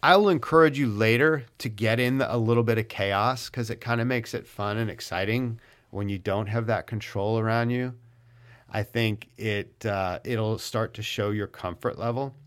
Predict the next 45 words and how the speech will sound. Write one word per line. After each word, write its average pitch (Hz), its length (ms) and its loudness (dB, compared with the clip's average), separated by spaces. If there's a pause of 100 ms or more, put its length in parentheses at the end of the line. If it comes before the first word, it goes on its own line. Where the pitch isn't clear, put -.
(180)
You 151 140 -4
know, 160 120 4
but 160 140 2
sometimes 180 560 0
you 131 80 2
really 123 300 4
just 113 400 -4
do 104 180 -4
need 98 240 -6
to 82 60 -14
focus. - 580 -16 (460)
But 113 240 2
do 185 240 0
maybe 143 240 0
try 139 160 -2
to 120 80 2
switch 123 340 -8
it 117 60 -2
up. 127 260 0
Don't 135 180 -2
always 143 280 0
do 117 160 -2
the 110 100 -6
same 113 240 -2
spot. 110 480 -4
I 113 80 -10
think 117 260 -8
it's 113 140 -10
fun 120 320 -2
for 117 100 -8
people 117 300 -6
to 104 60 -8
see - 180 -6
you 120 160 0
in 107 80 -2
different 107 260 -6
places. 107 540 -8 (320)
Can 160 160 -2
even 151 240 0
be 135 160 0
different 113 300 -2
rooms 113 280 2
in 104 60 -2
the 95 80 -4
house. 110 240 0